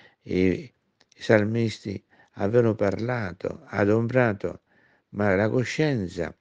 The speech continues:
di questa volontà di Dio è venuta a noi per mezzo di Gesù Cristo e poi attraverso la manifestazione della volontà di Dio agli apostoli,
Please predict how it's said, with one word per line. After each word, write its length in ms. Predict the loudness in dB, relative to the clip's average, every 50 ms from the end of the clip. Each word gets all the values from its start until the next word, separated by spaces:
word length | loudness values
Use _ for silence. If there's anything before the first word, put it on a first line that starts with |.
| _ _ _ _ _ -20 -20 -20 -20 -20 -20 _
di 220 | -6 -2 -2 0 2
questa 400 | 4 4 4 4 2 2 0 2
volontà 440 | 2 2 2 0 0 -2 -2 -2
di 160 | -2 -2 -4 -4
Dio 440 | -4 -6 -4 -4 -4 -4 -6 -10 _ _ _ _ _ _ _ _
è 180 | -2 2 2 2
venuta 340 | 4 2 2 4 4 4
a 40 | 2
noi 460 | 2 2 2 2 4 4 2 2 -2
per 260 | -4 -6 -4 -4 -4 -2
mezzo 440 | -4 -4 -4 -4 -6 -4 -4 -2
di 140 | -2 -2 -2
Gesù 280 | -2 -4 -4 -4 -4 -6
Cristo 600 | -4 -2 -2 -2 -2 -4 -4 -4 -4 -4 -4 -6 _ _ _ _ _ _ _ _ _ _ _ _ _ _
e 180 | _ -4 -4 -4
poi 460 | 0 2 4 4 6 6 4 0 -4
attraverso 960 | -6 -4 -4 -4 -2 0 0 0 2 0 -2 -2 -4 -6 -6 -4 -4 -4 -6 _ _ _ _ _ _ _ _ _ -20 -20 -14 _
la 140 | -2 2
manifestazione 880 | 4 4 4 4 4 4 2 2 2 4 2 2 2 4 4 4 4 4
della 200 | 4 4 4 4
volontà 420 | 4 4 2 0 0 -2 -2 -2
di 160 | 0 -2 -2 -6
Dio 480 | -4 -4 -4 -2 -2 -4 -6 -8 -10 -8
agli 240 | -6 -4 -2 -2 -2
apostoli, 680 | 0 2 4 4 4 2 0 -4 -6 -6 -6 -6 -8